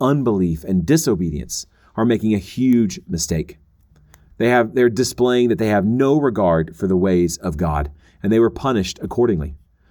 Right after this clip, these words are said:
Psalm ninety-five, nine through eleven, it says, "When your fathers put me to the test, and they put me to the proof, though they had seen my work," talking about the Exodus generation,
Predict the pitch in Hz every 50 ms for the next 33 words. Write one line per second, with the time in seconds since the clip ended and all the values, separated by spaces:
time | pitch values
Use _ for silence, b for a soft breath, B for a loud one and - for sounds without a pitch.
0 | _ - - 123 117 110 110 117 120 117 - 131 120 113 107 95 98 107 104 110
1 | 113 110 101 113 104 101 95 95 101 98 90 78 76 b b b b b - -
2 | 127 120 123 - - 151 135 143 147 143 147 - 143 135 131 127 123 - 139 139
3 | 135 - 147 131 127 - - - 151 - 131 113 104 98 98 - - 123 - -
4 | - - - - - - _ _ _ _ _ _ - 104 113 117 117 113 117 -
5 | 147 165 165 156 127 120 107 98 - - - - 139 110 82 - - - _ _
6 | _ - 120 123 123 120 113 - - - - 156 151 131 120 117 107 107 92 87
7 | 80 - - - _ _ _ _ - 101 107 113 113 113 107 - - 117 117 -
8 | - - 98 - - 185 - - 92 87 82 78 - - 78